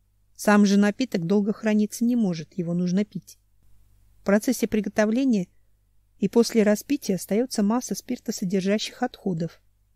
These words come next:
употреблять которые желающих находится мало, даже с большого бодуна. А вот если их перегнать, при этом туземцы почти сразу ввели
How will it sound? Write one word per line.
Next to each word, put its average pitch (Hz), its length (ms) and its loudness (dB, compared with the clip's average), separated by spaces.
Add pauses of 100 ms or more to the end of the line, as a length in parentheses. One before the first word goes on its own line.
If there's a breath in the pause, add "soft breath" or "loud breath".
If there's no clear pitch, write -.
(120)
употреблять 180 580 0
которые 214 400 -2
желающих 185 540 -2
находится 196 520 -2
мало, 185 360 0 (800)
даже 254 260 4
с 214 60 -2
большого 202 380 0
бодуна. 185 500 0 (1160)
А 180 100 0
вот 180 160 -2
если 190 320 2
их 185 120 0
перегнать, 190 640 0 (640)
при 233 140 2
этом 294 220 2
туземцы 247 480 0
почти - 360 -4
сразу 220 420 0
ввели 196 380 2